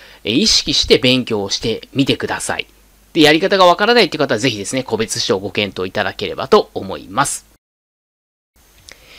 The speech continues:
で、問い三ですね。え、日英規制の対象となる区域について、その区域に存する地方の気候及び風土、土地利用の状況等を勘案して、都市計画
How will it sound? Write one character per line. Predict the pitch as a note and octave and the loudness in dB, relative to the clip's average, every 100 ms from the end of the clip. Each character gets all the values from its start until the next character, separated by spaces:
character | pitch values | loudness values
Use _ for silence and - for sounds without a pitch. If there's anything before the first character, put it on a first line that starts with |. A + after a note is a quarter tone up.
| - - - | -20 -2 4
で、 | A3 | 8
問 | A3 | 8
い | |
三 | F#3 E3 D3 A#2+ | 8 4 4 2
で | - | -4
す | - D3 | -2 2
ね。 | D#3 - - - | 2 -2 -8 2
え、 | |
日 | D3 F3 - | 4 6 6
英 | D4 | 6
規 | C4+ | 4
制 | - G3 | 4 4
の | A#2 | 4
対 | C3 B2+ | 4 4
象 | C#3 | 4
と | B2 | 4
な | B2+ | 2
る | F#2+ | 2
区 | - | 0
域 | C3 G#2 | 2 0
に | F2 | -6
つ | - F#2+ | -6 -6
い | F2 | 2
て、 | G#3+ E3 D#2+ | 6 8 6
そ | - | 2
の | A3 | 2
区 | - C#4+ | 4 4
域 | A#3+ A#3+ | 4 4
に | B3 | 2
存 | F#3+ F#3 F3 | 4 4 4
す | D3 | 2
る | A#2+ | 2
地 | - | 0
方 | C#3 A2+ G#2+ | 2 2 4
の | G#2 C#2+ | 4 4
気 | - - | -4 6
候 | A3+ G#3 G#3+ | 10 10 8
及 | F#3+ A#2+ | 4 4
び | A2 | 0
風 | - E3 A2 | 0 0 4
土、 | B2 - - - - | 2 0 -10 -10 -2
土 | F3 | 0
地 | A3+ | 4
利 | A#3 | 8
用 | A3+ D3 | 8 8
の | |
状 | C3+ C3+ C3+ | 4 2 4
況 | C#3 | 2
等 | C3 C3 | 4 2
を | F#2+ | 2
勘 | - A#2+ A#2+ | 2 2 2
案 | A2+ | 0
し | - | 6
て、 | A#3 F#2+ - | 6 6 -2
都 | - | 0
市 | F3 - | 0 2
計 | C#4 | 2
画 | C4 | 4